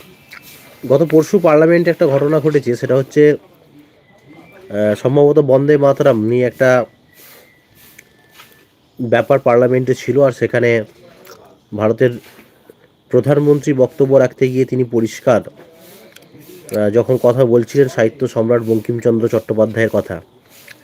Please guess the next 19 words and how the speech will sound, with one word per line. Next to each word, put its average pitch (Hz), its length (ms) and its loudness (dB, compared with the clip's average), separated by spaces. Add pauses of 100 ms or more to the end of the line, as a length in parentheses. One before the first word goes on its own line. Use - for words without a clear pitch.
(120)
দেখুন, 135 160 4
আমরা 139 240 2
যারা 151 180 4
বাঙালি, 135 440 0
আমরা 131 200 0
যারা, 127 280 2
আহ, - 1120 -10
বাংলা 107 380 2
ভাষায় 113 360 -2
কথা 120 220 -2
বলি, 131 220 -2 (1000)
আমরা 123 220 0
যারা, 139 380 2 (720)
আহ, 110 200 -4
বঙ্কিমচন্দ্র, 139 680 0
আহ, 123 420 0
চ-, - 140 -8 (220)
বঙ্কিমচন্দ্র 131 640 -2
চট্টোপাধ্যায়ের, 123 680 -2